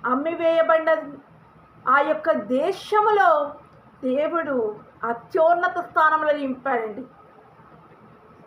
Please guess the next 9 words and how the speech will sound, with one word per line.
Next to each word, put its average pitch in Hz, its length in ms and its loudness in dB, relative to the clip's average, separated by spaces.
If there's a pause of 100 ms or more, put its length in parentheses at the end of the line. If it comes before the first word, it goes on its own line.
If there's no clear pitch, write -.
(500)
ఆ 233 80 4
యా-, 247 320 2 (1080)
తన 294 160 2
యజమాని 320 880 0
ఇంటిలో 339 760 0 (760)
కూడా 311 480 2 (340)
పాపానికి 311 720 0
చోటు 269 180 -2
ఇవ్వకుండగా 262 680 -2